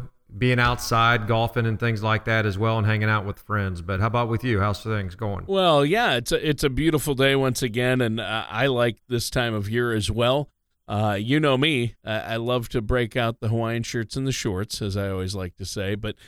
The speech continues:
Speaker 2: uh, it's, it's a great time. And again, thanks for having me on the show. We have fun here, and I'm excited about this one because obviously living longer,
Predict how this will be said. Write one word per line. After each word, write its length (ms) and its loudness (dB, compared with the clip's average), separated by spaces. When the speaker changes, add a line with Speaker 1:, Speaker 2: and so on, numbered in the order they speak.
Speaker 2:
uh, 500 4
it's, 240 -2
it's 240 -2
a 80 0
great 240 2
time. 300 2
And 160 0
again, 480 0
thanks 260 -2
for 80 4
having 180 2
me 140 2
on 80 0
the 100 0
show. 280 2
We 140 4
have 140 2
fun 320 0
here, 380 2
and 280 2
I'm 220 0
excited 480 0
about 300 -2
this 200 0
one 200 -2
because 640 0
obviously 720 0
living 400 0
longer, 540 0